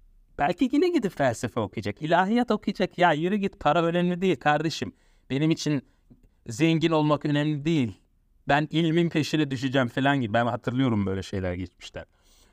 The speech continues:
Böyle şeyler söyleyecek belki, ilahiyat okuyacak. Gene gidecek belki ama bir ihtimal. Bir ihtimalle dört taneden biri, belki beş taneden biri, belki on taneden birisi,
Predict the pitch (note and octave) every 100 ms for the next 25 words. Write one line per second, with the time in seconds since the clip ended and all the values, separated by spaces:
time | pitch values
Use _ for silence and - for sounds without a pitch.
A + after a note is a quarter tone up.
0 | - C#3+ F#3 - E3+ F#3 F#3 - C3+ A2+
1 | G#2+ A#2 - G2+ F#2+ A#2+ G#2+ G2+ G2+ F#2+
2 | G#2 - C3 C4+ - G#3 C4 G#3+ F3 E3
3 | D3 - B2 B2 - A3 D#4+ - E4+ G#4
4 | - G3+ C3+ F#2 - _ _ _ _ D#4+
5 | G4+ - - A#3+ F3 G3+ A#3+ C4+ - A3+
6 | G#3+ A3+ G#3 F3 G#3+ F3 D#3+ - F#3 -
7 | - F#3+ F3 E3 E3 D#3+ D3 D3+ C#3 C#3
8 | - D#3+ F3+ E3+ D#3+ D3+ D3+ D#3+ G3 D3+
9 | C3 C#3